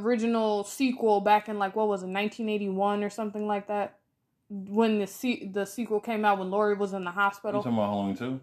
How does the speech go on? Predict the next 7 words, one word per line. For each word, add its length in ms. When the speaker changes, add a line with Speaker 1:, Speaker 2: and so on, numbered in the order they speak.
Speaker 1:
Yeah. 300
Speaker 2:
Yeah, 240
uh, 40
you, 260
um, 520
in 160
the 640